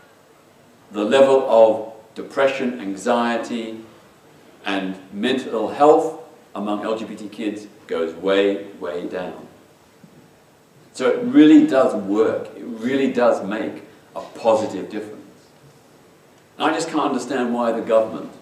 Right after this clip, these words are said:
why successive governments have not made this a priority. Because I think all of us want to grow up in a society where we are accepted, where we're treated with dignity and respect,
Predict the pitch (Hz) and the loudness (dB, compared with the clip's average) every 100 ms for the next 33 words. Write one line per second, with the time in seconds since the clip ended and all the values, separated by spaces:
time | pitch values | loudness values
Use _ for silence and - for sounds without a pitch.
0 | _ _ _ _ 117 113 - - 175 185 | _ _ _ _ -2 0 -4 -8 -4 -2
1 | - - 80 - - - - _ _ _ | -2 -6 -6 -8 -12 -14 -20 _ _ _
2 | 113 107 113 123 135 110 107 113 127 120 | -6 -4 -2 2 2 0 -4 -2 -2 -2
3 | 101 110 - 101 92 87 - - - - | -2 -4 -6 -4 -2 -4 -8 -16 -20 -20
4 | _ _ _ _ _ _ _ _ _ - | _ _ _ _ _ _ _ _ _ -10
5 | 127 160 165 180 151 - 120 107 101 110 | -4 0 4 6 6 4 -4 -4 2 4
6 | 110 110 104 104 - 113 110 107 107 101 | 4 2 -6 -8 -8 -6 -4 -6 -8 -2
7 | 101 101 107 107 104 98 98 - - _ | 0 2 2 0 -2 -4 -6 -12 -20 _
8 | _ _ - - 143 - 151 - - - | _ _ -16 -2 0 0 -2 -4 -8 -16
9 | - 90 - - _ - 95 98 - 120 | -20 -20 -20 -20 _ -10 -6 -6 -4 -4
10 | 120 98 - 117 120 120 104 92 92 - | -4 -6 -6 -4 -4 -4 -4 -6 -8 -6
11 | 135 - - | -6 -6 -14